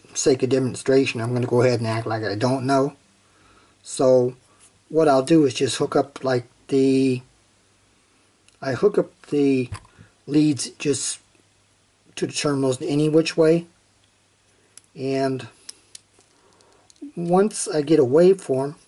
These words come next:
that looks like this with the little knee, knee bend in there, oh, this thing shut itself off. It's got auto shut off, and I got it. I'm gonna have to turn that <laughs> off.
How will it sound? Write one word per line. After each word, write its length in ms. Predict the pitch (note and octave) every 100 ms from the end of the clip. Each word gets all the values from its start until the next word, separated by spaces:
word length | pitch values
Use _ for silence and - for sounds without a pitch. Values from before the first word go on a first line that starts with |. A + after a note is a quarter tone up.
| _ _ _
that 260 | C#3 C3+ - _ _ _ _ _ _ _ _ - _ -
looks 280 | E3 -
like 280 | D3 C3+ A#2
this 540 | - G#3 D3+ - - - - - _ _ _ _
with 260 | - D3 D3
the 140 | D3
little 500 | C#3 D#3 D3+ C#3+ C3 - _ _ _ _ _ _ _ _ _ _ _ _ _ _ _ _ -
knee, 380 | D#3 G3 G3+ C3+ _ _ -
knee 180 | F3
bend 280 | G3+ D3+ C3+
in 120 | C3+
there, 260 | C#3 C3+ C#3 -
oh, 140 | C#3+
this 140 | C#3 C3
thing 220 | C#3 B2+
shut 260 | - C#3
itself 480 | B2 - - C3+ C3
off. 260 | D3 C#3 -
It's 160 | -
got 260 | - C3 A2+ - _ _ _ _
auto 300 | - C3+ B2
shut 300 | A2+ - D3+
off, 240 | A#2+ A#2 -
and 100 | A#2+
I 60 |
got 160 | B2 A2+
it. 60 | - _ _ _ _ _ _ - - _ _ - _ _ _ _ _ _ _ _ _ _ _ _ _ _
I'm 120 | C3
gonna 160 | C3+ B2+
have 120 | A#2+
to 200 | - -
turn 180 | C3 B2
that 220 | B2 A#2+
<laughs> 100 | -
off. 240 | C#3 B2+